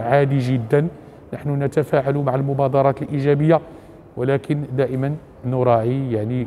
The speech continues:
ما ينص عليه القانون، ما ينص عليه الدستور، ولكن الآن، الآن ظرف استثنائي استلزم على أننا ما ن-، ما نحاولوش نتكلموا بشكل كبير على ه-، على هذه الأمور، ويكون، وبأنه في هذا الصباح،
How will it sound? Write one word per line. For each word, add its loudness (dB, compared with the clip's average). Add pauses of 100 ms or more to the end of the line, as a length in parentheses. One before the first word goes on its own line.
ما -2
ينص -4
عليه -2
القانون، -2
ما 0
ينص -4
عليه -2
الدستور، 2 (460)
ولكن -2
الآن، 0 (280)
الآن -2 (220)
ظرف 0
استثنائي 0 (920)
استلزم 2 (500)
على -2
أننا 0
ما 0
ن-، 0
ما -2
نحاولوش 0
نتكلموا -2
بشكل -6
كبير 0
على 0
ه-، -2
على -2 (200)
هذه 0
الأمور، 0 (400)
ويكون، 0 (760)
وبأنه 2 (500)
في -20
هذا 2
الصباح، 0